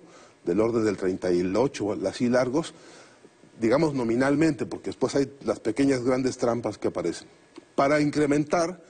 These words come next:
el monto del pago de la deuda externa hasta en un sesenta o setenta por ciento de ese presupuesto.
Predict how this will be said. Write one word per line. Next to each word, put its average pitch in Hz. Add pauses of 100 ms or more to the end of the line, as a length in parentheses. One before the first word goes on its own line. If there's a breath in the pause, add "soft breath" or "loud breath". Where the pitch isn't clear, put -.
(140 loud breath)
el 110
monto 156 (600)
del 110
pago 147
de 131
la 110
deuda 143
externa 147
hasta 117
en 123
un 143
sesenta 143
o -
setenta 113
por 95
ciento 107
de 107
ese 107
presupuesto. 104